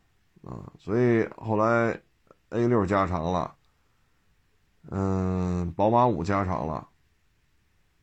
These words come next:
啊，然后到了二零一零年吧，二零一零年前后吧，A四也加长了，是奔驰的 C，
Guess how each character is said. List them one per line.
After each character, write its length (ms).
啊， 260
然 200
后 100
到 180
了 60
二 180
零 240
一 120
零 180
年 260
吧， 300
二 140
零 160
一 60
零 140
年 120
前 320
后 240
吧 160
，A 180
四 260
也 120
加 200
长 240
了， 500
是 760
奔 360
驰 440
的 160
C， 520